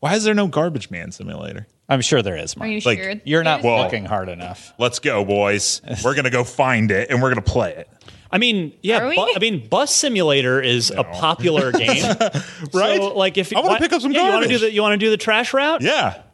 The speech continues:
Speaker 4: And
Speaker 1: Yeah,
Speaker 4: you gotta,
Speaker 1: why not?
Speaker 4: and, and, and the, to, you have to actually, you only get your achievements if you wake up at four o'clock in the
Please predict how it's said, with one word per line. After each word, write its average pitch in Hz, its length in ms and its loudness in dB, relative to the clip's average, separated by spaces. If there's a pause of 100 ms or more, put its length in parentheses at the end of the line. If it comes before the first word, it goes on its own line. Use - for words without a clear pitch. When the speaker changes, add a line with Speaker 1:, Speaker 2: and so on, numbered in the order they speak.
(320)
Speaker 4:
And 196 120 0
Speaker 1:
Yeah, 214 140 2
Speaker 4:
you 202 80 -4
gotta, 208 140 2
Speaker 1:
why 208 120 2
not? - 140 -10 (100)
Speaker 4:
and, 190 180 -2
and, 180 320 0
and 190 220 -6
the, 175 80 0
to, 160 400 -2 (240)
you 147 160 -2
have 196 200 -2
to - 160 0
actually, 175 440 0
you 160 400 0
only 196 160 2
get 180 200 -2
your 170 100 2
achievements 151 600 0 (360)
if 147 180 -2
you 151 160 2
wake 180 260 0
up 165 320 0 (380)
at 131 200 -2 (440)
four 202 360 0
o'clock 175 460 -2
in 165 120 -2
the 151 120 0